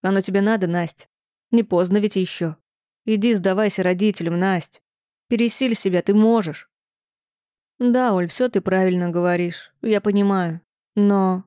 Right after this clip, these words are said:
я поверить не могу, что Никита... Что он меня бросил.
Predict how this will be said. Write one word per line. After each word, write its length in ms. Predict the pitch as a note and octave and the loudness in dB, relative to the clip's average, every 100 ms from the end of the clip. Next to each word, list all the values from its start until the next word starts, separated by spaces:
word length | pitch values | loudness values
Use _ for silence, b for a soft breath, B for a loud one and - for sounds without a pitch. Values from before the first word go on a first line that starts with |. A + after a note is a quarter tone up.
| _ _ - | _ _ -2
я 160 | A3 | 0
поверить 540 | G#3 G#3 G3+ G#3+ F#3+ - | 2 0 2 2 0 -2
не 100 | F#3 | 0
могу, 320 | F#3+ F#3+ G#3+ | 0 0 0
что 140 | - | 2
Никита... 640 | F#3+ F#3+ - G#3+ G3+ F3+ A3 _ _ _ - | 0 0 0 -2 0 -4 -6 _ _ _ -14
Что 200 | - A#3+ | -2 2
он 80 | A3 | 4
меня 180 | G#3+ | 4
бросил. 540 | G3+ A3+ G3 - E3 | 2 0 0 -4 -12